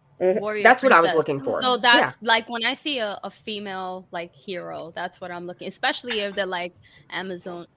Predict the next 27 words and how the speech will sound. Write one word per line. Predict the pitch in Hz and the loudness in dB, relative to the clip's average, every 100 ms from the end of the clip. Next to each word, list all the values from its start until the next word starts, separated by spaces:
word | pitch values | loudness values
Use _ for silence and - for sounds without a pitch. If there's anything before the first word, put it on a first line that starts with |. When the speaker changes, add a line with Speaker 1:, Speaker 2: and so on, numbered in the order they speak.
| 180 | -6
Speaker 2:
uh, | 196 | -6
from | 196 180 | -6 -10
the | - | -6
Amazon | 185 185 180 175 175 | -6 -8 -8 -8 -8
and | 170 175 | -10 -10
have, | 175 170 170 | -8 -8 -8
like, | 165 165 | -14 -8
that | 165 147 | -8 -8
look | 170 180 - | -10 -10 -10
to | 175 | -12
them. | 160 151 165 _ _ _ _ - | -10 -12 -14 _ _ _ _ -12
It's | 180 - | -10 -6
just, | 185 175 - _ _ | -6 -6 -10 _ _
you | 214 | -8
know, | 180 160 165 160 | -8 -8 -6 -6
beautiful, | 208 247 262 - 240 240 | -2 0 0 0 0 0
but, | 202 208 202 | 2 0 2
you | 214 | -4
know, | 208 196 | -4 -6
has | 190 190 196 196 | -4 -2 -2 -2
a, | 190 185 185 196 - _ - _ _ _ - | -6 -6 -10 -12 -18 _ -20 _ _ _ -6
has, | 208 | -4
like, | 202 | -4
a | 190 | -4
masculine, | 185 180 180 - 190 180 175 170 | -2 -2 -4 -8 -10 -8 -8 -10
like, | - 175 165 - | -8 -6 -6 -4
edge. | 165 156 196 - - | -4 -4 -10 -16 -16